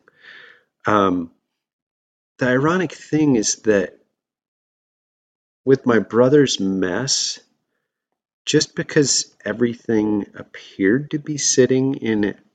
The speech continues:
an apparently random location, it did not mean that there wasn't a certain rigidity, a certain order to the chaos.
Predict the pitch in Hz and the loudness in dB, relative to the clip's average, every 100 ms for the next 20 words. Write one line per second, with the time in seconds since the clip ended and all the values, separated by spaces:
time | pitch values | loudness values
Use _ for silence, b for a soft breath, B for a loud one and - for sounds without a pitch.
0 | _ 98 95 80 - 95 104 98 110 98 | _ -8 -6 -6 -4 -2 -2 -2 -4 -4
1 | 78 85 85 104 110 104 95 95 - 95 | -2 -2 0 0 0 0 -2 -2 0 0
2 | 101 147 147 B B B _ _ 117 - | 2 0 0 B B B _ _ -12 -12
3 | 101 120 151 160 - 117 113 117 - - | -10 -2 -2 -2 -6 -2 -2 -2 -4 -10
4 | 92 90 92 113 165 180 _ _ _ _ | -10 -10 -8 -8 -10 -14 _ _ _ _
5 | _ - 107 110 95 104 107 117 - 101 | _ -8 2 4 6 2 2 -2 -4 -4
6 | - 104 98 98 - 92 90 82 90 90 | 2 2 2 -2 -4 -6 -8 -6 -6 -4
7 | 98 90 90 - - - 107 98 101 - | -6 -8 -12 -10 -4 2 2 2 -4 -6
8 | 92 92 92 90 - - 98 - - - | -2 0 2 0 -4 -4 -4 -6 -18 -8
9 | 104 104 87 - - - - - | -2 0 -2 -4 -12 -10 -8 -10